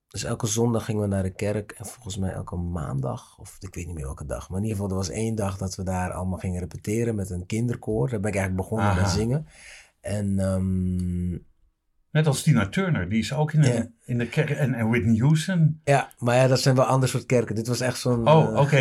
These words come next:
Speaker 1: Gregoriaanse
Speaker 2: <laughs> Oh.
Speaker 1: kerk. Dus niet, het is niet echt gospelzang of zo. Het is gewoon
Speaker 2: Nee.
Speaker 1: echt, eh, de Bijbelse liederen. Daar ben ik een beetje begonnen met zingen.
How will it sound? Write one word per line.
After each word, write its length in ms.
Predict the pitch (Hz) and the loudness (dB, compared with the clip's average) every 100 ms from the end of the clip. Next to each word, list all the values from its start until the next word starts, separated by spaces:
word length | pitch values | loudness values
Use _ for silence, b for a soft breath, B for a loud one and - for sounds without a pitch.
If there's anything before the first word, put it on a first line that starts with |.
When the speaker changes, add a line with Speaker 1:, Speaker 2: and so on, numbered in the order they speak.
| 113 | 4
Speaker 1:
Gregoriaanse 1400 | 98 123 123 - 123 117 117 120 120 - 123 117 110 104 - | 2 2 2 4 4 4 4 4 2 2 2 2 2 -2 -10
Speaker 2:
<laughs> 220 | - - | -20 0
Oh. 200 | 117 165 | 6 8
Speaker 1:
kerk. 240 | 240 240 | 8 6
Dus 160 | 135 110 | 4 6
niet, 180 | 143 143 | 6 6
het 100 | 139 | 2
is 120 | 123 | 4
niet 180 | 151 143 | 6 6
echt 180 | 117 104 | 2 0
gospelzang 720 | 101 127 131 101 101 98 98 | 2 2 2 0 0 2 2
of 160 | 92 92 | 0 0
zo. 160 | 95 87 | 0 -2
Het 80 | 92 | -2
is 60 | |
gewoon 200 | - 120 | 2 6
Speaker 2:
Nee. 100 | 175 202 | 6 6
Speaker 1:
echt, 120 | 98 | 4
eh, 60 | 117 113 113 104 B B _ | 4 4 2 -2 B B _
de 100 | 110 | -4
Bijbelse 540 | 98 110 117 113 113 | 0 2 2 0 0
liederen. 460 | 110 117 117 117 151 | 2 2 2 0 2
Daar 200 | 113 117 | 4 4
ben 120 | 117 | 2
ik 60 | 104 | 2
een 60 | |
beetje 220 | 110 107 | 0 0
begonnen 340 | 98 95 110 101 | -2 -2 0 0
met 160 | 92 | 0
zingen. 440 | 92 107 123 170 | 0 0 2 0